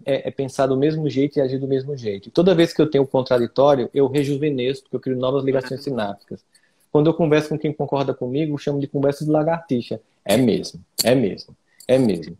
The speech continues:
Speaker 1: E não há provocação neurológica. Eu não, eu não consigo criar novas estratégias mentais, até pra discordar de você mais inteligentemente. E as pessoas estão criando bolhas, né? Elas, é, é, vão,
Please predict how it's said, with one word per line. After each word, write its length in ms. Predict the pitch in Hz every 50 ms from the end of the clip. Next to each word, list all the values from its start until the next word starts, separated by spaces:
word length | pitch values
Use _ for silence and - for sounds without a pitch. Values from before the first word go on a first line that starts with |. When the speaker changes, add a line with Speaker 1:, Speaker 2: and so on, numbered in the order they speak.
| - - - _
Speaker 1:
E 120 | - 185 226
não 160 | 254 240 233
há 80 | 240
provocação 720 | 233 233 226 214 214 214 214 226 220 220 - - 202 214 226
neurológica. 880 | 214 208 214 214 208 175 143 139 160 185 196 185 151 143 123 - -
Eu 80 | 120 139
não, 180 | 160 190 196 170
eu 80 | 185
não 100 | 196 170
consigo 440 | - 220 220 214 220 226 214 208 202 214 _
criar 280 | - 214 196 190 196 196
novas 300 | 202 208 196 208 202 202
estratégias 600 | 202 - - 196 185 - 185 180 175 190 175 175
mentais, 360 | 185 190 185 - 170 156 170
até 160 | 170 - 220
pra 140 | 220 269 262
discordar 400 | - - - 233 220 226 220 214
de 60 | 208
você 200 | 214 202 - 208
mais 160 | 202 202 196
inteligentemente. 840 | 196 - 202 202 185 190 190 - 208 190 160 147 160 180 - - 113 - _ _ _ _ _ _ _ _ _ _ _ -
E 40 | 151
as 60 | 156
pessoas 300 | - 175 175 - 190 185 - -
estão 400 | 175 156 - _ - 185 185 185
criando 420 | - - 190 180 185 190 180 180
bolhas, 720 | 165 135 123 143 156 170 175 151 123 107 107 104 - -
né? 240 | 117 117 127 156 170 - _ _ _ _ _
Elas, 340 | - 131 143 151 147 147 -
é, 240 | 143 143 139 - 147
é, 40 | 143
vão, 160 | 170 226